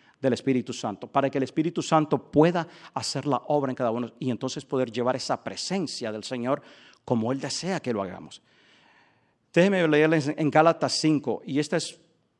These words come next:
una lista que muchos ya conocemos, la hemos leído en, en diferentes ocasiones, pero creo que vale la pena porque hay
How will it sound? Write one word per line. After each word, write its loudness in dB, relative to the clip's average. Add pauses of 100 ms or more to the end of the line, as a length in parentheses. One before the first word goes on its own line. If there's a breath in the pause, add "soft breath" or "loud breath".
(280)
una 6
lista 0 (680)
que -2
muchos 0
ya 2 (200)
conocemos, -2
la -4
hemos -2
leído 0
en, -4
en -6
diferentes -8
ocasiones, -8 (640 soft breath)
pero 4
creo 4
que -2
vale 4
la 2
pena 0 (360 soft breath)
porque 0
hay 2